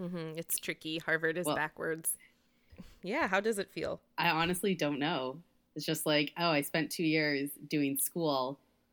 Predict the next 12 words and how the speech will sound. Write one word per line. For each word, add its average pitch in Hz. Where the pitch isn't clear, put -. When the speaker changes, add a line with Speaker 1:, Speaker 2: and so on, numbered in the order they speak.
Speaker 2:
and 165
now 151
I 156
don't 151
have 156
to -
do 147
school 156
again 143
for 139
a 139
while, 139